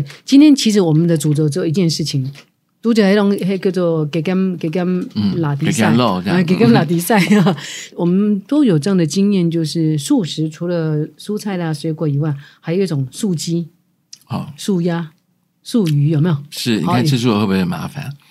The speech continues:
Speaker 1: 嗯。
Speaker 2: 你既然就吃素，为什么把它做得跟鸡鸭鱼肉那种样子呢？
Speaker 1: 黄作言，你今天来是干嘛？你是纯粹就是
Speaker 2: 我是来，
Speaker 1: 得罪人呢？
Speaker 2: 不是，
Speaker 1: 是吧？
Speaker 2: 我来提问的，
Speaker 1: 嗯。
Speaker 2: 啊，我是提问的。
Speaker 1: 啊，你说到这提问，我就记得有一次有日本朋友就问，
Speaker 2: 嗯。
Speaker 1: 他说：“
Speaker 2: 嗯。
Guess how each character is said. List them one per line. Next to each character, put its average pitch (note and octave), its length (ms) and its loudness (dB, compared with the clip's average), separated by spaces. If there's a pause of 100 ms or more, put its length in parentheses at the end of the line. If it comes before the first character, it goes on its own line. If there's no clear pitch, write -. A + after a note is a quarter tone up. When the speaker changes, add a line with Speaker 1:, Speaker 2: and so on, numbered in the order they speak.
(160)
Speaker 1:
嗯。 F3+ 140 0
Speaker 2:
你 - 40 0
既 C#3+ 100 0
然 A#2+ 200 2
就 A#2+ 180 0
吃 A2+ 180 -4
素， A2+ 240 0
为 A2+ 100 4
什 A2 60 2
么 G2+ 80 2
把 F2+ 100 -2
它 G2+ 160 -4
做 G#2 140 0
得 F#2+ 100 -2
跟 G2 220 0
鸡 F#2+ 260 -4
鸭 G2 260 -2
鱼 D#2+ 220 -6
肉 F#2 140 -2
那 F#2 120 -2
种 D#2+ 160 -4
样 F#2 160 -4
子 - 80 -8
呢？ - 60 -6
Speaker 1:
黄 D4 240 4
作 G#4+ 220 -2
言， A#3+ 240 4
你 B3 120 4
今 A#3 140 -2
天 G4+ 160 0
来 A#3+ 140 0
是 B3 120 -4
干 F4 160 -4
嘛？ A3+ 160 2
你 A3+ 80 4
是 D#4 220 0
纯 C4 260 4
粹 D#4 100 4
就 - 100 6
是 D#4+ 60 0
Speaker 2:
我 D4+ 40 2
是 - 100 4
来， B2+ 160 4
Speaker 1:
得 B3 120 6
罪 D4+ 240 4
人 G3 180 4
呢？ A3+ 80 6
Speaker 2:
不 - 20 4
是， A#3+ 60 2
Speaker 1:
是 G3+ 80 4
吧？ B2 60 6
Speaker 2:
我 G#2+ 80 6
来 B2 160 2
提 G#2 260 -2
问 A#2+ 320 2
的， - 200 -6
Speaker 1:
嗯。 F#3 100 0
Speaker 2:
啊， D3+ 280 -2
我 - 60 -10
是 A#2+ 120 -6
提 F3 160 -4
问 G2 280 -2
的。 D2 180 -12 (100)
Speaker 1:
啊， G#3+ 100 0
你 A3+ 100 6
说 F4 140 2
到 F#4 80 -2
这 E4+ 120 2
提 G#3+ 160 -2
问， G#3+ 80 0
我 F3+ 60 0
就 F#3+ 100 0
记 G#3 120 -4
得 F3 60 -2
有 D#3 60 2
一 - 20 0
次 E3 120 -2
有 D#3 140 2
日 F3+ 120 0
本 D3+ 160 0
朋 C#3 200 2
友 C#3+ 60 2
就 D#3 140 0
问， E3 180 0
Speaker 2:
嗯。 C3+ 40 0
Speaker 1:
他 C3+ 120 -2
说：“ D3 140 4
Speaker 2:
嗯。 A#2 100 2